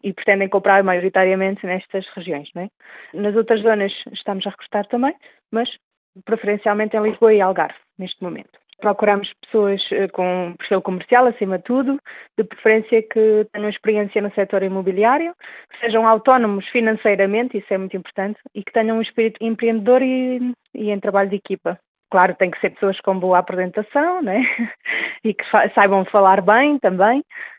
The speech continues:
fluente principalmente na língua portuguesa. Também estamos a recrutar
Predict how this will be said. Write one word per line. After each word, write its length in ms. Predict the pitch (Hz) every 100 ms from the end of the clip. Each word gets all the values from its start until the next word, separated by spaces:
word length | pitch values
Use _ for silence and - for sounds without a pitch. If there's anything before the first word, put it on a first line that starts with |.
| _
fluente 300 | 220 233 226
principalmente 420 | - 214 226 220 220
na 140 | 208
língua 240 | 214 208
portuguesa. 520 | 202 - 190 202 240 339 - - - _ _
Também 240 | 208 220
estamos 340 | 214 233 214 214
a 60 |
recrutar 680 | 202 - 220 240 240 190